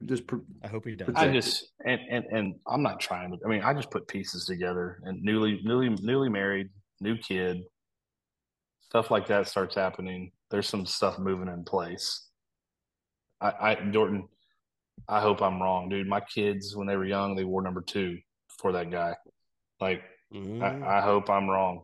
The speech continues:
Speaker 3: but I just, there's pieces that aren't
Speaker 2: I, I,
Speaker 3: adding up.
Speaker 2: I'll tell you who, I'll tell you who's gonna be the most upset. Christy.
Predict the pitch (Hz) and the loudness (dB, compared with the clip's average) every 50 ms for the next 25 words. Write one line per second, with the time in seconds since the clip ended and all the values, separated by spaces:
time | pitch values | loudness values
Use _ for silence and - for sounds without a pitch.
0 | _ - 101 95 87 - - - 90 90 92 90 90 85 - - - - _ _ | _ -4 -2 -2 -2 -4 -8 -6 -4 -4 -4 -4 -6 -8 -8 -10 -10 -14 _ _
1 | _ _ _ _ _ - - 98 92 - - - - - 117 104 - - 92 92 | _ _ _ _ _ -4 -2 -2 -2 -4 -6 -8 -4 -2 -2 -2 -2 -2 -8 -8
2 | 87 - - - _ _ _ _ - _ _ _ _ _ _ _ _ _ _ _ | -8 -8 -10 -12 _ _ _ _ -20 _ _ _ _ _ _ _ _ _ _ _
3 | - 95 90 - - - - - 98 95 92 90 104 107 - - _ - - 101 | -4 -4 -4 -4 -8 -16 -4 0 0 0 0 0 -4 -6 -8 -8 _ -12 -8 0
4 | 101 107 104 98 98 95 95 98 95 95 95 - - 151 143 135 127 120 131 139 | 4 4 6 6 4 4 2 0 0 -2 -4 -4 -4 -4 -2 -2 -2 -4 -4 -6
5 | - _ - 107 107 - - 143 131 120 120 117 120 123 120 110 117 113 104 101 | -8 _ -8 -8 -6 -4 -4 -4 -2 -2 -2 -4 -4 -4 -4 -2 -2 -2 -2 -2
6 | 107 135 - - 139 127 - - - 95 90 90 - - _ - _ _ _ _ | -4 -4 -4 -6 -10 -10 -6 -6 -6 -4 -4 -8 -10 -12 _ -20 _ _ _ _
7 | _ _ _ _ _ _ _ _ _ _ _ _ _ _ _ _ _ _ _ _ | _ _ _ _ _ _ _ _ _ _ _ _ _ _ _ _ _ _ _ _
8 | _ _ - 117 110 - - - - 85 | _ _ -6 -6 -6 -6 -6 -10 -12 -14